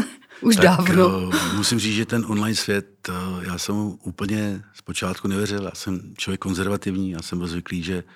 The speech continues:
Speaker 2: ty naše aukce navštívilo šest set, sedm set lidí. Eh, sál tleskal ve stoje, bylo to krásné chvíle. Najednou přišel covid a my jsme museli přijít na online a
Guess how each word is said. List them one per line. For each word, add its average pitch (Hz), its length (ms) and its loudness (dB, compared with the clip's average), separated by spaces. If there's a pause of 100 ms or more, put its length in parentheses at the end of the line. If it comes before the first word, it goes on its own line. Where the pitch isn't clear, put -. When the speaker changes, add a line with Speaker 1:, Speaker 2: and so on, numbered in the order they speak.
(160)
Speaker 2:
ty - 100 -8
naše 92 220 -2
aukce 92 460 -4
navštívilo 90 640 -4 (160)
šest - 260 -6
set, 90 120 -4
sedm 92 280 -4
set - 180 -6
lidí. 92 380 -4 (720)
Eh, 87 140 -10
sál 90 300 -4
tleskal 90 420 -4
ve 87 60 -4
stoje, 92 300 -4
bylo 87 180 -2
to 90 120 -8
krásné 87 420 -4
chvíle. 95 380 -2 (800)
Najednou 90 300 -2
přišel 92 360 -2
covid 92 360 -6
a 98 40 -2
my 92 100 -2
jsme 95 180 -2
museli 92 260 -4
přijít 98 200 -2
na 90 120 -2
online 95 460 -2 (580)
a 87 460 -2